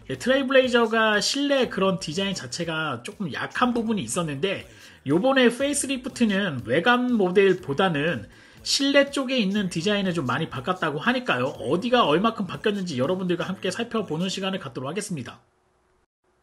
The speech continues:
자, 이렇게 사진을 보시면 이전 세대 모델인데 어디가 변한지 잘 모르실 거라고 생각이 돼요. 자, 그러면 요번에 이제 바뀐 모델을 한번 보도록 하겠습니다. 과연 어디가 바뀌었는지 아시는 분 댓글을 통해서 알려주시면 제가 그 부분을 한번 잘 한번 살펴보도록 하겠습니다. 일단 제가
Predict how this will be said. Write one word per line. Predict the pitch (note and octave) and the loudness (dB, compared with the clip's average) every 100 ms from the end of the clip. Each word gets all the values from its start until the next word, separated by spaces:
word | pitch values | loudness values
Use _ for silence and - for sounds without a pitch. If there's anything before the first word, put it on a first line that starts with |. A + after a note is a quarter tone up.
| _ _ _ _ | _ _ _ _
자, | - A#2 | -14 -10
이렇게 | C#3+ G3 | -6 -4
사진을 | A#3+ C4+ D4+ C#4 | -4 -4 -2 -2
보시면 | C#4 C4 B3+ | -2 0 0
이전 | C3 E3 C4 | -2 -2 0
세대 | B3+ B3+ | 0 0
모델인데 | B3+ A#3+ A3+ A3+ G#3+ G#3 | 2 2 2 0 2 0
어디가 | F3+ A2+ D#3+ A#3 | 0 -2 -2 0
변한지 | A3 G#3 G3+ | 0 -2 -4
잘 | D#3+ D3+ | -6 -6
모르실 | A#2 E3+ F#3 | -6 -6 -6
거라고 | G3 F#3+ F3 | -6 -4 -4
생각이 | E3 F#3+ E3+ | -4 -4 -6
돼요. | - A#2 A#2+ | -4 -6 -6
자, | - - E3+ | -10 -12 -8
그러면 | F3 F3+ | -4 0
요번에 | B2+ E3 A#3 | 0 2 0
이제 | G#3 F3 | 2 -2
바뀐 | - B2 B3 A3+ | -4 -4 0 2
모델을 | D3 C#3+ D#3+ E3+ | 2 2 2 0
한번 | F#3+ G3 | -4 -8
보도록 | - B2 C3 | -6 -6 -6
하겠습니다. | D3+ G#3+ G#3 C#3+ F#2+ - _ - _ | -6 -4 -4 -4 -6 -12 _ -20 _
과연 | - F3+ A#3+ | -2 2 4
어디가 | D3 F3+ A3+ | 4 2 2
바뀌었는지 | G#3+ A3+ G#3 G3+ | 2 2 0 0
아시는 | D3+ B2+ - A3 G#3 | 0 0 2 2 2
분 | D3 C#3+ | 0 -4
댓글을 | - D#3 G#3 G3+ | -6 -6 -2 -2
통해서 | G#3 F#3 | -2 -4
알려주시면 | D#3+ C#3 F#3 F3 F#3 A3+ E3+ - - _ - | -4 -2 -4 -4 -2 0 -2 -8 -20 _ -20
제가 | - E3 | -10 -8
그 | - | -6
부분을 | D#3 F#3+ F3+ E3 | -6 -2 -2 -2
한번 | G3+ F3+ B2+ D#3 | -4 -4 -6 -8
잘 | - B2 B2+ | -8 -8 -8
한번 | D3+ D3+ | -10 -12
살펴보도록 | F3+ F3+ F3 B2+ C3 B2 | -10 -10 -10 -8 -8 -6
하겠습니다. | G3 G#3+ G#3+ F3+ G#2+ G#2 | -6 -4 -4 -6 -6 -8
일단 | F3 G#3 | -6 -6
제가 | - G3 D#3+ | -4 -2 -2